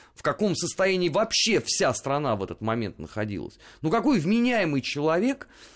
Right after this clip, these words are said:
держал бы, э, министром обороны, э, Грачева, который заявил о том, что он город возьмет силами одного десантного полка? Ну, уже одно это должно было показать, что, извините, это люди профнепригодные. Понятно, что их держали там по другим причинам.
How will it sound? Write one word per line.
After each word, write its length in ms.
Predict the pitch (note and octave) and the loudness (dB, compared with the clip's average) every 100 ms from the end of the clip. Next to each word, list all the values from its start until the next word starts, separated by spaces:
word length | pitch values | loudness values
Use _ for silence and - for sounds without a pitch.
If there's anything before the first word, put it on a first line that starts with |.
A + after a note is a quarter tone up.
| - - | -20 -18
держал 560 | A2+ F3 F#3 G3 A3+ E3+ | -2 0 2 2 2 2
бы, 200 | B2+ - - _ - | 0 -2 -8 _ -6
э, 160 | A#2+ | -2
министром 640 | C3+ E3+ G#3 A#3 - C#3+ C3+ | 0 2 4 4 0 -2 -2
обороны, 640 | C3+ D#3+ G3+ G3 B2+ G#2 - | 2 2 4 2 2 -2 -2
э, 400 | A2 A2 G#2+ A2 | -2 0 0 0
Грачева, 640 | A#2+ F3 - - D4 A3+ | 0 0 2 2 4 4
который 440 | D3+ C#3 F#3+ F3 - | 2 0 2 2 0
заявил 540 | B2 D3 G3 G3 A#3 | -6 -2 0 2 4
о 100 | E3 | 2
том, 180 | A3+ A#3 | 2 0
что 180 | D#3+ F3 | 0 0
он 160 | E3 | 0
город 320 | C#3 B3+ A#3 D#3 | 0 2 2 2
возьмет 400 | D#3+ D#3 F3 - | 0 0 -2 -2
силами 400 | F#3+ G#3+ F#3 D3 | 0 0 2 0
одного 600 | A#2+ C#3 D3+ F3 D#3+ C3 | 0 -2 2 4 4 2
десантного 540 | A#2+ - C#3 A#2 B2 | 0 -2 -4 -4 -6
полка? 420 | A2+ B2+ A#2 E2+ - _ _ _ _ _ _ _ _ _ _ _ _ D#3 | -2 -4 -4 -14 -16 _ _ _ _ _ _ _ _ _ _ _ _ 0
Ну, 140 | B3+ | 2
уже 160 | G#3+ A3+ | 4 2
одно 340 | G#3 A3 A3 | 2 2 4
это 240 | G3+ F3+ | 2 2
должно 400 | B2+ D3 D3 E3 | 2 2 2 0
было 180 | C3+ C3 | 0 0
показать, 540 | B2 C3+ C#3+ D#3 G#3+ - | -2 -2 0 2 0 0
что, 180 | D3 | -2
извините, 300 | A#2+ D#3+ F3 | -2 -2 -2
это 100 | B2+ | -2
люди 240 | C3+ E3+ C3 | -2 -2 -4
профнепригодные. 1300 | - C#3 F3+ - C3 D3+ D3 C3+ C#3 C#3 D#3 G#2+ G2 | 0 2 2 0 -2 -2 -2 -2 -2 0 0 0 -2
Понятно, 260 | B2 E3 - | -2 -2 -2
что 100 | C3+ | -4
их 60 | A2+ | -4
держали 360 | C3+ C3 C#3 | -4 0 -2
там 180 | A#2 G#2+ | -2 -4
по 120 | A#2+ | -4
другим 420 | A#2 C#3 B2+ F#2+ | -6 -4 -4 -6
причинам. 520 | - F#2+ - C#2 G#1 | -8 -10 -8 -10 -12